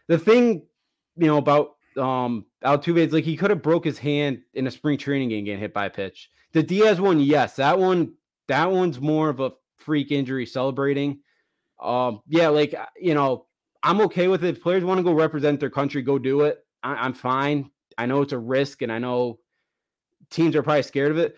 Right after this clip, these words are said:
But yeah, if there was a better time, like, you do this in November, December,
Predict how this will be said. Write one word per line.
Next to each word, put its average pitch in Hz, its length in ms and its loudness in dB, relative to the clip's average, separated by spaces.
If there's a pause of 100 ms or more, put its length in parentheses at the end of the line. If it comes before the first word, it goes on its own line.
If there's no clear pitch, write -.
(140)
But 160 100 2
yeah, 175 120 4
if 139 80 -2
there 165 100 2
was 170 120 0
a 165 60 2
better 156 380 0
time, 147 360 0
like, 127 120 -2
you 127 120 -6
do 143 140 0
this 143 140 -4
in 135 60 0
November, 127 480 -2
December, 143 680 -4